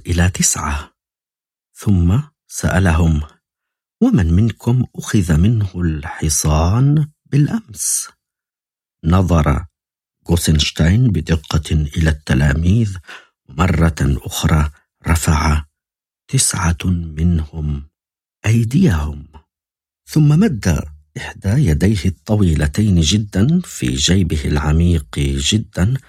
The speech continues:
وأخرج منديلًا فيه خطوط زرقاء وصفراء، ومسح به أنفه الطويل جدًا،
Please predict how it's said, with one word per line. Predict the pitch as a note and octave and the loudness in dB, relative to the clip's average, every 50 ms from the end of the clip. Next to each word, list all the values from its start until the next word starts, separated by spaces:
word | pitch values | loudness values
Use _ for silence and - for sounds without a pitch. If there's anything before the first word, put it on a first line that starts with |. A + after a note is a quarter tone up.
| _ _ _ _ _ | _ _ _ _ _
وأخرج | - A2 - - - - - - - F2+ F#2+ F#2+ G#2+ | -4 -2 -2 -2 -4 -2 -2 0 0 2 2 2 2
منديلًا | A#2 C3 A#2+ F2+ D2+ D2+ D2+ D2 - G2+ G#2+ G#2 F#2 D#2+ D2+ C#2+ F2 G#2+ C#3 C#3+ B2+ - - _ | 2 2 2 2 2 2 2 0 0 0 0 2 2 2 2 2 2 2 2 0 -2 -4 -10 _
فيه | - - - - F#3 F3 C3+ G2+ E2+ F2 E2+ | -20 -14 -4 0 0 2 2 2 2 0 0
خطوط | - - - D2+ D2 - - A2 A2 G#2+ G2 - - - G#2 A#2 C3 D#3+ - _ _ _ _ _ _ _ _ _ _ _ _ | 0 -2 -4 -4 -4 -2 0 0 2 2 0 -2 -2 -2 -2 -2 -4 -6 -10 _ _ _ _ _ _ _ _ _ _ _ _
زرقاء | - F#2+ F2+ D#2+ D2 D2+ D2 - - - D#2+ E2 F2+ G2 G#2 G#2+ - A2+ A#2 B2 - _ _ _ _ _ | -8 -2 0 0 0 0 -2 -4 -6 -2 0 2 2 2 2 0 0 -2 -4 -4 -6 _ _ _ _ _
وصفراء، | - - - - - D2+ - - - - F2 F#2 G2 G#2 - - A2 A#2+ - - _ _ _ _ _ _ _ _ _ | -14 -12 -6 -6 -4 -6 -4 -2 0 2 2 2 2 0 0 -2 -2 -4 -4 -6 _ _ _ _ _ _ _ _ _
ومسح | - D2 C#2+ D#2+ G2+ G2+ - - F2+ F2 - - D2+ | -12 -4 0 0 2 2 2 0 0 -2 0 -2 -2
به | C#2+ C2 D#2 D#2+ E2+ D#2 D#2+ D#2+ D#2+ D#2 D2 C#2+ - - - | -2 0 0 -2 0 0 0 2 2 2 0 -2 -4 -2 0
أنفه | E2+ E2 D#2+ D2+ - - D#2+ D2+ D#2+ D#2 | 0 2 0 0 0 -2 -2 -2 -2 -6
الطويل | - _ _ _ - D2+ D2+ D2+ E2+ E2+ E2 D#2+ D#2+ D#2 D2+ D2 D2 C#2+ C#2 D2 D2+ - _ - | -10 _ _ _ -2 0 2 2 2 2 2 2 2 2 2 2 0 0 -2 -4 -8 -14 _ -10
جدًا، | - F2+ G2+ C#3+ D#3+ - - - D2+ D#2 D#2 D2+ C#2+ D2 - | -4 0 0 0 0 0 -2 -2 0 0 0 0 -2 -4 -10